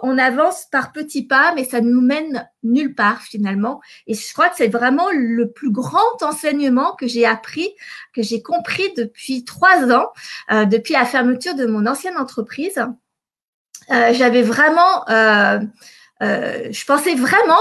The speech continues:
quand on a fermé, qu'on avait des stratégies qui nous manquaient, qu'il y avait des, des choses qu'on n'avait pas vues, qu'on n'avait pas bien faites, et cetera. Et en fait, euh, c'est pas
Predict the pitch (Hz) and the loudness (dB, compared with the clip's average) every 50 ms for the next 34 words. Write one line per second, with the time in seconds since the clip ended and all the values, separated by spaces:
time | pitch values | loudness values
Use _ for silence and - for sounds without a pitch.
0 | 480 466 302 277 - 254 254 269 330 359 359 - 311 269 262 247 247 285 359 427 | 4 2 -2 -2 0 0 2 2 2 0 0 -2 -2 0 2 2 2 2 0 -2
1 | 415 - - 262 247 247 240 233 277 359 - 285 247 240 - - - 320 320 311 | -6 -4 -2 0 2 2 2 2 0 -4 -4 -4 -6 -8 -8 -6 -6 -6 -4 -4
2 | 311 285 254 226 226 277 285 - - 226 226 226 214 208 208 208 208 - 233 233 | -2 -2 0 0 -2 -4 -6 -6 -4 -2 0 2 2 2 2 0 -2 -2 0 0
3 | 262 294 320 - _ _ 226 214 214 208 196 190 208 254 277 247 208 202 208 196 | 0 -2 -4 -8 _ _ -6 -4 -2 -2 -2 -2 -2 -2 -2 -2 -2 -2 -2 -2
4 | 190 160 101 - - - - - - - - _ _ 220 226 - - 311 302 302 | -2 -4 -6 -8 -12 -18 -18 -18 -18 -20 -20 _ _ -6 -4 -4 -2 -2 -2 -2
5 | - - 277 254 247 240 240 220 254 247 247 247 226 233 214 190 208 220 240 262 | -2 0 2 4 4 4 4 4 2 2 2 2 2 2 2 0 -2 -4 -4 -4
6 | 262 269 233 233 208 208 214 214 220 220 208 - 233 226 233 240 240 - - 226 | -4 -2 0 2 2 0 0 0 -2 -2 0 2 2 2 2 2 0 -2 0 2
7 | 240 262 262 - 226 214 - - 226 - 214 202 202 226 269 359 - _ _ _ | 2 2 0 -2 -6 -4 -4 -8 -8 -6 -8 -6 -2 -2 -2 -2 -4 _ _ _
8 | - - - - _ - 226 240 233 240 240 - 359 440 480 480 - 294 254 233 | -20 -20 -20 -20 _ 0 2 2 2 2 2 0 -2 -2 -2 -2 0 2 4 4
9 | 226 220 214 214 208 208 202 196 226 220 214 - 240 220 - 403 | 4 4 4 4 4 2 2 0 -2 -4 -4 -4 -6 -2 0 0